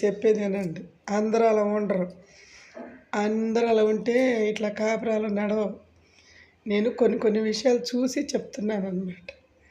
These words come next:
ఒక్కొక్కళ్ళని ఎలా నమ్ముతారంటే ఆడోళ్ళు, మగోళ్ళు కానీ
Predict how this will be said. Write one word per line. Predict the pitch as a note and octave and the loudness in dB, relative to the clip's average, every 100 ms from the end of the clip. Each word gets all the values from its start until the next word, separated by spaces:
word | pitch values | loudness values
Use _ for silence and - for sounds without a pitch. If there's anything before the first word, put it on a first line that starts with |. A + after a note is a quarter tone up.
| _ _ - - - - _ _ _ _ - | _ _ -20 -20 -20 -20 _ _ _ _ -18
ఒక్కొక్కళ్ళని | - - B3+ B3+ B3 A3 | -6 2 4 6 4 4
ఎలా | A3 B3 | 2 4
నమ్ముతారంటే | A#3+ A#3 C4 C#4 C4+ B3 G#3+ G#3 G3+ G3+ | 4 2 4 6 6 4 0 -2 -2 -2
ఆడోళ్ళు, | G#3+ A#3 G3+ G3 A3+ | 2 2 2 0 0
మగోళ్ళు | G#3 G3+ A#3+ A3 G3+ | 0 2 2 2 0
కానీ | G3 F#3+ F#3+ | -2 -4 -4